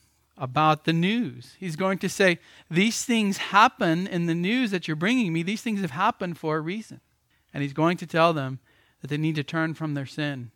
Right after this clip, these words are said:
and turn to God. It's not about the people who've already died. It's about those who are left here.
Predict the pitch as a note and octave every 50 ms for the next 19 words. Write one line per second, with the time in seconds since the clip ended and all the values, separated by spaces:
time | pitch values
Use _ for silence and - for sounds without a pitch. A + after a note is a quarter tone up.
0 | _ _ _ C#3 C3+ C3 - C#3+ C#3 B2+ A#2+ B2 B2+ B2+ B2 A#2+ A#2 A#2 A#2+ _
1 | _ _ _ _ _ _ _ _ - D3+ - - F3 F#3 A3 B3+ C4 A3 A#3 A3+
2 | G3+ F#3 F3 - - G#3+ G#3+ - G#3 F3+ D#3+ E3+ D#3 D3+ D3+ C#3+ C#3 C3+ B2+ E3
3 | F#3 G3+ F#3+ D#3+ D3+ C#3+ C#3 - _ - - - _ _ _ - C#3+ C#3+ C3+ C3+
4 | - D3 C#3+ D3 D3 D3 - C#3+ C#3 C#3 A#2+ A#2 A#2+ B2 B2 B2 - _ - -
5 | C#3+ D3 C3 -